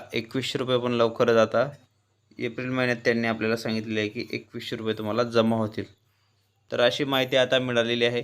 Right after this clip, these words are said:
लाडक्या बहिणींसाठी सर्वात मोठी आनंदाची बातमी आहे, सर्वात मोठी गुड न्यूज आहे.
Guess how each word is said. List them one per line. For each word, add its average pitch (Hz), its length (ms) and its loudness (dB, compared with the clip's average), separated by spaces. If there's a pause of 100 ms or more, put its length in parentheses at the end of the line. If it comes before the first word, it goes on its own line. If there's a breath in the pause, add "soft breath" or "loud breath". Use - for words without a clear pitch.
(380 soft breath)
लाडक्या 117 400 6
बहिणींसाठी 135 500 2
सर्वात 123 480 4
मोठी 123 240 2
आनंदाची 117 540 4
बातमी 113 400 2
आहे, 113 140 -2
सर्वात 117 540 0
मोठी 117 280 -2
गुड 113 260 -4
न्यूज 113 240 2
आहे. 113 240 4